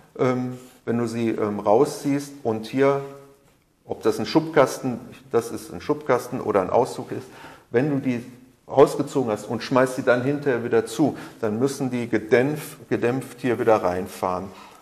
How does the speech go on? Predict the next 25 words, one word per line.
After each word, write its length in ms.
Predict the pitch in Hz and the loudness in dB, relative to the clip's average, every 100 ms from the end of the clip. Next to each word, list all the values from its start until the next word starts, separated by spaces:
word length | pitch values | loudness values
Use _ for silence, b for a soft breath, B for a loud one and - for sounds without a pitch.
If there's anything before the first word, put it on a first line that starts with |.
| B _ _ _ _ | B _ _ _ _
und 200 | 120 117 | -6 -2
nicht 460 | 147 135 - - - | 0 0 -4 -16 -8
wieder 220 | 127 123 | -2 -2
zurückspringen. 640 | - 113 - - - 92 92 | 0 0 -2 -8 -4 -4 0
Das 160 | 120 120 | -2 -2
ist 220 | 131 - | -6 -2
wichtig, 460 | 135 139 - 139 - B B | -4 -4 -6 -6 -8 B B
sonst 200 | 117 110 | -4 0
scheppert 380 | - 139 120 - | 2 4 4 2
dir 60 | |
dein 300 | 127 117 117 | 0 0 -2
Geschirr 380 | 107 110 - 143 | -6 -6 0 2
da 100 | 131 | 4
hin 200 | 113 131 | 2 0
und 200 | 127 117 | -4 -2
her 220 | 120 117 | 4 4
und 160 | 113 107 | 2 0
das 160 | 113 - | -2 2
soll 200 | 110 110 | 0 0
nicht 180 | 104 | -4
sein, 340 | - 120 131 131 | 0 0 2 0
das 140 | 107 | -4
ist 120 | 107 | -6
sehr 180 | - 110 | -2 -2
unangenehm. 500 | - 123 117 113 113 | -2 -6 -6 -6 -6